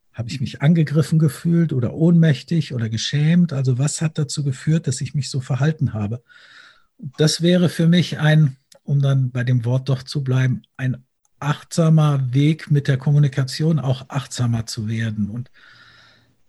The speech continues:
wir können in den üblichen Kommunikationen mit unseren Freundinnen, Freunden immer noch diese heißen Bereiche weitestgehend vermeiden. Aber in Paarbeziehungen oder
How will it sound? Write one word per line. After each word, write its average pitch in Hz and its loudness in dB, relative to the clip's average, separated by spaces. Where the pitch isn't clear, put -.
wir 127 0
können 160 4
in 143 2
den 135 0
üblichen 175 2
Kommunikationen 160 4
mit 139 0
unseren 120 0
Freundinnen, 151 4
Freunden 143 2
immer 185 6
noch 151 2
diese 135 0
heißen 135 2
Bereiche 123 0
weitestgehend 127 0
vermeiden. 123 2
Aber 131 2
in 127 -2
Paarbeziehungen 175 2
oder 131 2